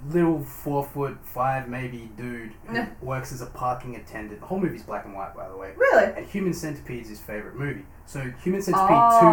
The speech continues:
Speaker 1: two
Speaker 2: no
Speaker 1: is acknowledging that
Speaker 2: way.
Speaker 1: Human Centipede's
Speaker 2: How
Speaker 1: a movie.
Speaker 2: self-centered of them.
Speaker 1: And then
Speaker 2: <laughs>
Speaker 1: he kidnaps a bunch of people, I think,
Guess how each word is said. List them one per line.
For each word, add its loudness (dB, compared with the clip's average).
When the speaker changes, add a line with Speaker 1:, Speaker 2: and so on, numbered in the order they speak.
Speaker 1:
two 0
Speaker 2:
no 0
Speaker 1:
is 0
acknowledging 2
that 6
Speaker 2:
way. -2
Speaker 1:
Human 2
Centipede's -6
Speaker 2:
How 12
Speaker 1:
a -2
movie. -2
Speaker 2:
self-centered -4
of 0
them. 2
Speaker 1:
And 4
then 6
Speaker 2:
<laughs> -10
Speaker 1:
he -4
kidnaps 0
a -6
bunch -4
of -16
people, -6
I -4
think, -8